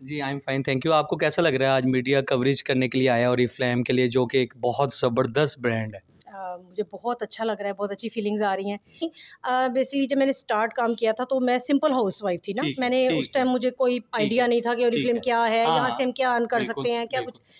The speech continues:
Speaker 2: तो जब मैं Oriflame में आई तो मैंने basically फर्स्ट जो स्टेप था ना, वो मेरा था प्रोडक्ट्स यूजिंग।
Speaker 1: हाँ, हाँ, ओके। इसकी भी अवेयरनेस होनी
Speaker 2: जी,
Speaker 1: चाहिए
Speaker 2: जी,
Speaker 1: आपको कि
Speaker 2: बिल्कुल,
Speaker 1: उसको यूज़
Speaker 2: बिल्कुल।
Speaker 1: कैसे करना
Speaker 2: हाँ,
Speaker 1: है।
Speaker 2: उसको जब मैंने प्रोडक्ट्स को यूज़ किया ना, तो मुझे प्रोडक्ट्स बहु-,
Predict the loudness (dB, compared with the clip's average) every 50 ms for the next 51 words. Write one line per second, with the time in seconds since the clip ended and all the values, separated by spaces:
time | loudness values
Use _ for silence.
0 | -20 -20 -20 _ -4 -4 -2 2 2 2 4 4 4 2 2 2 2 2 2 4
1 | 2 2 2 0 0 0 2 2 4 4 2 2 0 -2 -2 -4 -6 -4 -4 -4
2 | -4 _ _ _ -4 0 0 0 0 0 -6 -8 -8 -8 -8 -6 -2 -4 -4 -4
3 | -2 -4 -2 0 0 2 2 2 0 0 -2 -4 -6 -2 -2 -2 0 -2 -4 -2
4 | -4 -4 -2 -2 -2 0 0 -2 -2 -2 -8 _ _ _ _ _ _ _ -8 -4
5 | -4 -4 -2 -2 -2 -2 0 -2 -4 -4 -6 -8 -8 -8 -8 -12 _ -14 -12 -6
6 | -6 -2 2 2 4 6 6 6 6 4 2 2 2 2 2 0 0 0 2 2
7 | 4 4 4 4 4 4 4 2 2 4 4 4 4 4 2 2 2 2 2 2
8 | 2 0 0 -2 -2 0 0 2 2 2 2 2 0 2 -2 0 2 2 4 4
9 | 2 2 0 0 0 0 0 0 0 0 0 2 2 2 2 0 0 0 0 0
10 | 2 2 0 0 0 -2 -2 0 -2 -2 0 -2 -2 0 0 -4 -4 -8 -6 -2
11 | 0 0 0 -2